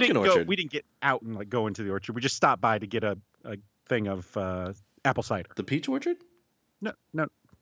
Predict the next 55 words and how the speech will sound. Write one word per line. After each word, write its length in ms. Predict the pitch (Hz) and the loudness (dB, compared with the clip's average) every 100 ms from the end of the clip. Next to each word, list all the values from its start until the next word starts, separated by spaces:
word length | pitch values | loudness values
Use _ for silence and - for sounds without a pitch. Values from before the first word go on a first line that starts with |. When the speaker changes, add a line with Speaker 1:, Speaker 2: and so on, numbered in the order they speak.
| _ _ _ _ | _ _ _ _
Speaker 1:
Peach 320 | - 349 - | -6 -4 -6
orchard? 320 | - - - - | -10 -12 -18 -18
What 120 | 269 | -10
Speaker 2:
Yeah. 80 | 254 | -4
Speaker 1:
fucking 240 | 294 240 | -2 -2
peach 280 | - 233 - | -4 -10 -4
orchard 360 | 190 170 160 156 | -2 -2 -4 -2
around 220 | 160 156 | 0 2
here? 220 | 156 95 | 0 -2
Speaker 2:
You 60 | 131 | -2
got 120 | 127 | -4
some 120 | 110 | -4
plums? 540 | 98 147 214 320 - - _ _ _ _ _ _ _ _ _ _ | -2 0 2 -2 -6 -12 _ _ _ _ _ _ _ _ _ _
Speaker 1:
It's 100 | - 160 | -2 4
Speaker 2:
You 40 | 175 | 6
Speaker 1:
an 0 | |
Speaker 2:
just 160 | 175 | 8
said 180 | 190 165 | 10 10
the 80 | 135 | 8
Speaker 1:
apple 120 | 113 | 8
Speaker 2:
orchard. 420 | 196 208 113 104 - - - | 6 6 4 4 -2 -18 -2
People 200 | 165 202 | 4 6
don't 120 | 143 | 6
know 140 | 107 | 4
where 120 | 98 90 | 4 4
we 120 | 90 | 2
are. 280 | 80 101 151 - _ _ _ _ _ _ _ _ _ _ - - _ _ - | 2 0 -4 -12 _ _ _ _ _ _ _ _ _ _ -20 -20 _ _ -2
Speaker 1:
It's 240 | 160 - | -2 -2
fall. 420 | - 185 139 98 | 2 4 6 2
What 120 | 110 156 | -2 -2
kind 140 | 185 | -2
of 60 | 175 | 0
orchard 380 | 165 160 165 139 | -2 -2 -4 -4
do 60 | |
you 60 | 143 | -2
think 180 | 143 135 | -2 -2
that, 120 | - | -4
if 80 | 160 | 0
they 140 | 247 | 4
don't 200 | 294 254 | 4 2
know, 280 | 185 185 208 - | 2 2 0 -2
fuck 200 | 190 - | -2 0
them, 180 | 190 110 - - | 0 -2 0 4
okay? 200 | 135 175 160 | 6 6 8
Speaker 2:
Avocados. 500 | 156 190 107 85 - | 8 8 6 2 4
What, 180 | 127 135 | 4 6
what 120 | 139 | 4
if 60 | |
they're 100 | 143 | 6
listening 300 | 139 135 131 | 6 6 4
in 60 | 120 | 4
California? 500 | 127 120 110 117 98 | 4 4 4 2 2
They 100 | 80 | 0
don't 140 | 85 85 | -2 -4
know. 180 | 82 | -6